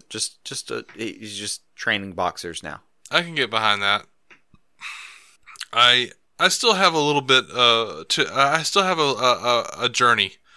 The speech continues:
Speaker 2: to go before I'm okay with them again. I think, like, their, their, their story was fine.
Speaker 1: Yeah.
Speaker 2: It was definitely the weak point of the episode. Um,
Speaker 1: That wasn't the weak point for me. I feel like they were setting up a lot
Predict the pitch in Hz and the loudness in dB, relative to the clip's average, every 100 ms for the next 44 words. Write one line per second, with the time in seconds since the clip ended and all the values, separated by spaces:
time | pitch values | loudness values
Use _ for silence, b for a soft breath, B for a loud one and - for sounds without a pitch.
0 | b - 135 120 117 104 101 - 113 110 | b -6 -2 2 2 2 -6 -6 -2 0
1 | 107 104 107 101 - 101 101 98 95 _ | -2 -4 -4 -4 -6 -8 -6 -6 -6 _
2 | _ 101 - 104 101 - _ 120 - 175 | _ -8 -2 0 0 -2 _ -10 -8 0
3 | 185 151 156 143 196 190 175 180 175 131 | 0 0 -14 -4 -2 -2 -4 0 0 0
4 | 117 107 101 101 _ _ 247 151 - _ | -2 0 0 -2 _ _ -8 -8 -8 _
5 | - 151 135 151 143 127 113 120 - 113 | -4 -2 2 2 2 -2 0 -2 -2 -4
6 | 104 98 98 107 107 104 104 _ b b | 0 -2 -2 -6 -6 -6 -10 _ b b
7 | b b b _ - 98 92 92 - _ | b b b _ -10 -10 -10 -16 -20 _
8 | _ _ 208 _ - - 208 151 113 - | _ _ -20 _ -18 -10 -8 -6 -8 -10
9 | 107 78 87 80 80 _ 120 143 147 143 | -14 -12 -12 -12 -14 _ -6 -4 -2 -2
10 | 127 - 113 104 101 98 98 92 | -2 0 -2 -2 -4 -2 0 0